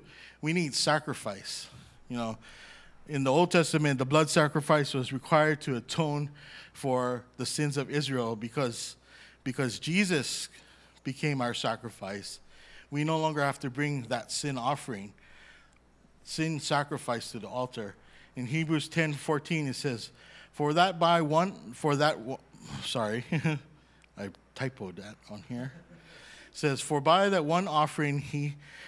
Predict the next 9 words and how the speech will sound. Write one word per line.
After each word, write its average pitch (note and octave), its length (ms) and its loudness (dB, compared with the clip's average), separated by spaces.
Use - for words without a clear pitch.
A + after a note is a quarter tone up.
forever D#3+ 440 4
made D3+ 380 0
perfect - 540 2
those D3 320 0
who D3 160 0
are B2+ 160 0
being C3 400 -2
made B2 220 -2
holy." G#2 500 -8